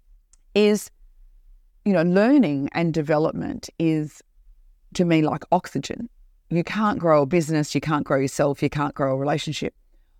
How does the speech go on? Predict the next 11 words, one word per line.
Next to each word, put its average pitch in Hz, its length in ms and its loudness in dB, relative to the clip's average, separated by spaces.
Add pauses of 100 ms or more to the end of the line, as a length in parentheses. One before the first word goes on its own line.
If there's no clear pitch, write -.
(120)
without 165 420 4
continuous 139 560 -2
development 165 600 -2
and 156 160 -2
insight. - 600 -4 (460)
And 180 200 2
for - 80 -8
some 269 300 2
reason, 175 560 -2
and 165 220 -2
my, 185 440 0